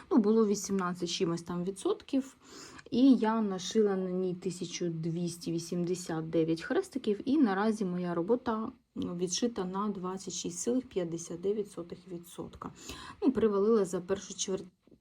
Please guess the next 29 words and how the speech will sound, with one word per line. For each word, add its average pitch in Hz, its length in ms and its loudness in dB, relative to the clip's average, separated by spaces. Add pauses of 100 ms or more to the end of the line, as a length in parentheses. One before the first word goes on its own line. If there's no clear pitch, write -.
чверть. - 420 -6
Хотіла 202 380 4
дошити 196 420 2
до 185 160 4
п'ятдесяти, 190 360 0
десь 330 400 2
вам 285 220 4
потім 269 320 2
вже 233 140 0
показати, 226 680 -8
але 220 360 2 (960)
я 196 160 4
не 202 100 2
знаю, 180 220 2
це 180 100 -2
якась 175 260 -2
заколдована 175 580 0
у 170 60 -4
мене 170 260 -6
робота. 190 480 0
Вона, 185 500 -2
я 185 140 0
постійно 220 460 0
на 185 140 0
ній 202 600 2
помиляюсь, 180 760 -2
розпускаю. 190 920 -2
Вже 175 240 -4
десь 185 300 0